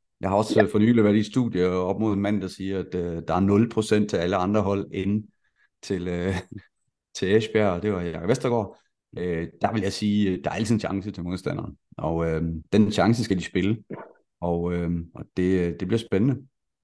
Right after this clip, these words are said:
Speaker 2: Jeg bliver nødt til lige, jeg ved ikke om, altså, Martin alle de år i udlandet, han har glemt, hvad danske ord betyder,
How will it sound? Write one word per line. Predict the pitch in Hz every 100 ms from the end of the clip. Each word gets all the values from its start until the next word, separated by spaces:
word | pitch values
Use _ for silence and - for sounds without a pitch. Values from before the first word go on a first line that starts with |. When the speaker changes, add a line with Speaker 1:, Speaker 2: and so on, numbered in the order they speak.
| _ _ _ _ - - _ _
Speaker 2:
Jeg | -
bliver | 98
nødt | 117 131
til | 110
lige, | 110 110
jeg | 117
ved | 131 135
ikke | 120 117
om, | 101 -
altså, | 107 110 92 -
Martin | 101 113 110
alle | 101 104 107
de | 107
år | 110 107
i |
udlandet, | 107 117 101 87
han | 85 92
har |
glemt, | 90 117 110
hvad | 87
danske | - 101 - -
ord | 127 95
betyder, | 92 - 135 110